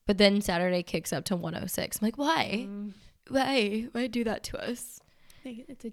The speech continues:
Speaker 1: But
Speaker 2: tease.
Speaker 1: hopefully it'll cool down before long because I think everyone is ready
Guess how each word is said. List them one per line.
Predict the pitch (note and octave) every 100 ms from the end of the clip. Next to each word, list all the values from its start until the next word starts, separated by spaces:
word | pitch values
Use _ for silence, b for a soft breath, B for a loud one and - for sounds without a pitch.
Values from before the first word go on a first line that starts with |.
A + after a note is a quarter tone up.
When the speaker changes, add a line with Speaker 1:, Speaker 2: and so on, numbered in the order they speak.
| -
Speaker 1:
But | G3+ G3
Speaker 2:
tease. | G#3 G#3 - - -
Speaker 1:
hopefully | - A3 A#3 A3+
it'll | A#3 G#3+
cool | - F#3
down | F3+ F3 E3+ E3+ F3 - _ -
before | F#3+ - D#3
long | - - F#3 F#3+
because | F#3 F3 - - F#3 -
I | G#3+
think | G#3+ G#3+
everyone | - F#3 F3+ F3 F3
is | - F3+
ready | - - - F#3